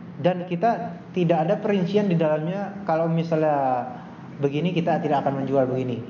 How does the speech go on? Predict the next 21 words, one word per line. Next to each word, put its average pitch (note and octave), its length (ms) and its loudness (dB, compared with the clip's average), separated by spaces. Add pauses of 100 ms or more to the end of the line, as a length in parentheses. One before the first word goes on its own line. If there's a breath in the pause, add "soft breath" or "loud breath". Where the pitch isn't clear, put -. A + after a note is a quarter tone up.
(100)
Kalau C3 160 2
misalnya C3+ 240 -2
begini, C#3+ 200 0
kita F3 200 2
tidak E3 220 4
ada D3+ 60 -4
perincian. D3+ 280 -4
Yang D3+ 240 -2
penting A3 160 0
kita A3 80 2
berdagang D#3+ 440 -2
di - 40 -12
sini. C3+ 220 -4 (1400)
Dan D#3 880 0
kalau G#3+ 240 0
misalnya A3 280 -2
tahu F#3+ 440 2
niatan E3+ 640 -2
orang E3 240 2
tersebut E3 400 0
untuk D#3+ 400 -4